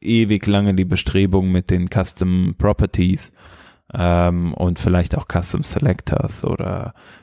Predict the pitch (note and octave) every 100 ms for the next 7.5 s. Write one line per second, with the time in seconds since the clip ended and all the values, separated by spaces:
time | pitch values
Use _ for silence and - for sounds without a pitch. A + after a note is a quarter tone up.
0 | - F#2+ F2+ F2+ E2+ F#2 F#2 F2+ - F#2
1 | F2+ F2+ F2 G2 G2 G#2 - - G#2 G2
2 | G2 G2 - G#2 F#2+ G2 G2 F#2 - G2+
3 | - G2+ G2+ F#2+ F2+ - - G2 - F2+
4 | F#2 F#2 F#2+ - F#2 - F#2 - F2+ -
5 | F2+ F2+ - G2 - G2+ F#2+ - - _
6 | _ _ - - - F#2 F2+ F2 - F2+
7 | G2 - - F#2+ -